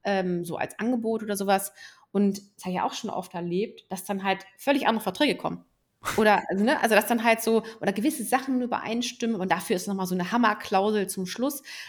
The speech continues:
Also, es muss halt auch, dass er sich so gegenseitig, was, wenn was Falsches versprochen wird im Vorfeld, ne, und das halt gar nicht aus dem Vertrag sich, äh, widerspiegelt. Das ist halt auch so ein, finde ich, echt schon so ein Vertrauensverlust, bevor es losgeht.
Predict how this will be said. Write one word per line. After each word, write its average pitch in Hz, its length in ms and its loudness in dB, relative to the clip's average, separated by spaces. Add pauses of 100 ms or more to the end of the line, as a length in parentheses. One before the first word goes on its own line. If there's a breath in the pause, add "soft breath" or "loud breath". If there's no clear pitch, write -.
Also, 220 120 2
es 214 80 -2
muss 254 160 2
halt 262 180 2
auch, - 200 0 (160)
dass 220 140 -6
er 226 60 -4
sich 214 180 -2
so 208 200 -2
gegenseitig, 247 720 -2
was, 185 180 -6 (100)
wenn 208 200 0
was 202 160 -6
Falsches 262 460 -4
versprochen 180 640 -4
wird - 240 -14 (340)
im 170 100 -8
Vorfeld, - 540 -4
ne, 190 60 -4
und 240 120 0
das 233 120 0
halt 214 160 -2
gar 202 200 -2
nicht 254 200 -2 (400 loud breath)
aus 196 180 -4
dem 220 180 -2
Vertrag 220 480 -2
sich, - 340 -8
äh, 185 320 -4 (140)
widerspiegelt. 180 920 -2
Das 180 120 -4
ist 175 120 -8
halt 190 200 -2
auch 170 220 2
so - 120 -6
ein, 175 220 -2 (100)
finde - 260 -4
ich, - 300 -6
echt 214 160 -8
schon 202 180 -6
so 196 200 -4 (800 loud breath)
ein 202 80 0
Vertrauensverlust, 214 880 2
bevor 196 220 -4
es 180 120 -4
losgeht. - 460 -6